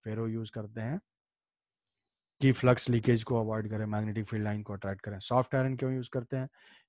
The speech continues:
हिस्टैरिसीस लॉस को मिनिमाइज करने के लिए। Use for making, देखो लास्ट एप्लीकेशन, use for making electromagnet, thereby use in the dynamo transformer, ये सब पॉइंट्स यहाँ पे लिखा हुआ है। और यहाँ पे जो use for the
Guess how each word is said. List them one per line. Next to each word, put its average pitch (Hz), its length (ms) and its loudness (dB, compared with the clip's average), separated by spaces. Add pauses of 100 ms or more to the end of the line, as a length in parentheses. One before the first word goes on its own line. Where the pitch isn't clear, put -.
हिस्टैरिसीस 117 720 -2
लॉस 107 340 -2
को 120 160 -8
मिनिमाइज 101 460 -6
करने 101 320 -8
के 101 120 -12
लिए। 98 240 -10 (920)
Use 147 240 8
for 160 200 10
making, 151 380 4
देखो 147 180 12
लास्ट 139 300 12
एप्लीकेशन, 131 380 6
use 123 260 4
for 120 100 4
making 117 280 4
electromagnet, 123 480 2
thereby 110 400 -4
use 104 100 -12
in 107 100 -10
the 110 80 -6
dynamo 101 420 -6
transformer, 98 480 -14 (220)
ये 101 100 -20
सब - 220 -20
पॉइंट्स 87 280 -20
यहाँ 82 60 -20
पे 85 120 -20
लिखा 85 200 -20
हुआ 107 200 -16
है। 127 60 -20 (500)
और 123 160 -2
यहाँ 117 200 0
पे 113 100 -4
जो 113 140 -2
use 113 300 -2
for 110 120 0
the 110 60 -4